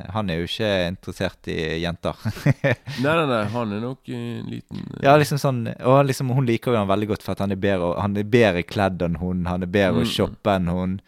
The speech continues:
Speaker 2: Og det, det, det er faktisk også en av mine favorittscener, for den er veldig tidlig. Det er liksom når de sitter på s-, på sengen.
Speaker 1: Ja, ja.
Speaker 2: Hun prøver, hun prøver å flørte, han bare,
Speaker 1: Ja.
Speaker 2: "Jeg, jeg tror må gå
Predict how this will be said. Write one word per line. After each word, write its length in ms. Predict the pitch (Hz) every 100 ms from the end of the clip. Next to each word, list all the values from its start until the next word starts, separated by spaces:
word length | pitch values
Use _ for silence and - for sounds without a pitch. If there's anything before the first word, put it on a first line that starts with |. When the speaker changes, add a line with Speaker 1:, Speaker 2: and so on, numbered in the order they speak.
| - - -
Speaker 2:
Og 60 | 135
det, 100 | 151
det, 100 | 147 - 160
det 100 | 170
er 40 |
faktisk 320 | 170 170 101
også 300 | 113 160 165
en 60 | 170
av 40 | 147
mine 180 | 139
favorittscener, 580 | 135 127 139 - 120 104
for 80 | 120
den 80 | 123
er 80 | 113
veldig 180 | 117 -
tidlig. 360 | 120 113 104
Det 80 | 107
er 80 | 113
liksom 160 | 113
når 60 | 110
de 40 | 101
sitter 220 | 110 104
på 120 | - 76
s-, 100 | - -
på 100 | -
sengen. 640 | 101 117 107 95 71 67 - -
Speaker 1:
Ja, 220 | 147 156
ja. 160 | 113 87
Speaker 2:
Hun 140 | 123
prøver, 360 | - 123 120 127
hun 80 | 113
prøver 240 | - 127
å 60 | -
flørte, 480 | 127 107 123 - - 104
han 120 | 110
bare, 140 | 101
Speaker 1:
Ja. 160 | 175 202
Speaker 2:
"Jeg, 180 | - 147
jeg 80 | 180
tror 140 | 160 135
må 60 |
gå 80 | 123